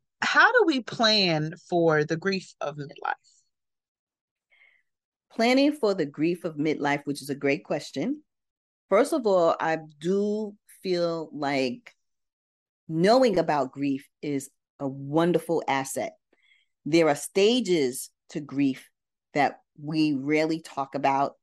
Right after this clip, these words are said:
Speaker 2: or even know about. Grief is not only for the loss of a loved one, it's also preparing for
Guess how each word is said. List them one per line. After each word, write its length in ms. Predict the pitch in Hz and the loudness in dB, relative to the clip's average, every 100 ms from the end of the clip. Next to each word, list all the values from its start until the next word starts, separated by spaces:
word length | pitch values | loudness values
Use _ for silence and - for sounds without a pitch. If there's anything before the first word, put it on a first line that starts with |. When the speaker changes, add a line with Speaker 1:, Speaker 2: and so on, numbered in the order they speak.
| - | -10
Speaker 2:
or 140 | 143 | -8
even 340 | - 156 147 147 | -4 -2 0 0
know 200 | 139 147 | 0 0
about. 400 | 135 131 117 - _ _ _ _ 147 | -2 -6 -8 -14 _ _ _ _ -14
Grief 320 | 143 170 240 | -6 -2 0
is 140 | 240 190 | -2 -2
not 200 | 185 - | -4 -2
only 420 | 165 180 185 185 | 0 0 0 -4
for 640 | 180 - 160 156 151 147 _ _ _ _ _ _ _ _ _ | -6 -2 0 2 0 -2 _ _ _ _ _ _ _ _ _
the 120 | 160 147 | -4 -2
loss 420 | 139 151 160 - | 0 2 2 0
of 120 | 147 | -6
a 40 | |
loved 380 | 139 135 165 196 | -4 0 0 0
one, 240 | 139 127 117 _ _ _ _ - | -6 -8 -10 _ _ _ _ -4
it's 220 | 175 - - | -4 -2 0
also 880 | 170 214 254 - 208 180 170 165 175 _ _ _ _ _ | 4 4 0 -4 -2 0 -2 -4 -10 _ _ _ _ _
preparing 500 | - 180 190 175 165 | -10 -10 -6 -4 -4
for 600 | 160 - 156 156 151 147 | -6 -6 0 2 2 -2